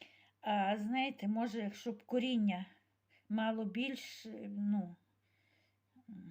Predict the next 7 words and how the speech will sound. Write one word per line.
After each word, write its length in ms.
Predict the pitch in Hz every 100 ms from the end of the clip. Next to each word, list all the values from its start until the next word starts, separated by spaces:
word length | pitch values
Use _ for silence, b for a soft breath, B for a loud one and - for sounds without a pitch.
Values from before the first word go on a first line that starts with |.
| 165
більшу 640 | 175 190 262 240 - 233
глибину 760 | 214 208 208 214 233 233 196 - _ b b b b
стакана 720 | - 226 208 220 220 247 262
візьму 500 | 269 254 277 277 262
і 420 | 202 208 190 208 202 B B B B _ _ _ _ _ _ _ _ _ _
щоб, 460 | - 220 202 -
е, 280 | 196 180